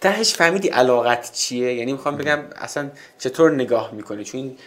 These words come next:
دغدغه خیلی هست که من بفهم علاقه شغلیم چیه. اصلاً خودت به این موضوع چطور نگاه می‌کنی و اصلاً الان فهمیدی به چی علاقه داری؟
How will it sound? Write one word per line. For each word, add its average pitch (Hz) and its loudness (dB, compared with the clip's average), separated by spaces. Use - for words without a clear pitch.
دغدغه 113 0
خیلی 123 -2
هست - -6
که 107 -4
من 113 -4
بفهم 113 -2
علاقه 101 -6
شغلیم 110 -10
چیه. - -8
اصلاً 156 -4
خودت 180 0
به 147 -4
این 165 0
موضوع 139 -4
چطور 160 -4
نگاه 113 -6
می‌کنی 113 -12
و 107 -6
اصلاً 139 -6
الان 143 8
فهمیدی 131 0
به 117 -8
چی - -6
علاقه 107 -4
داری؟ 110 -10